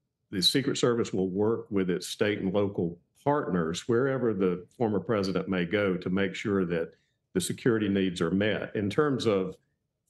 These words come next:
threat analysis and the intelligence there, it will take a day or so to discern that. Um, normally, events may drive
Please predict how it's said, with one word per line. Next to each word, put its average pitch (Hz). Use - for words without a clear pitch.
threat 123
analysis 107
and 90
the 87
intelligence 104
there, 104
it 101
will -
take 98
a -
day 87
or 104
so 98
to 85
discern 110
that. 117
Um, 90
normally, 104
events 113
may 104
drive 101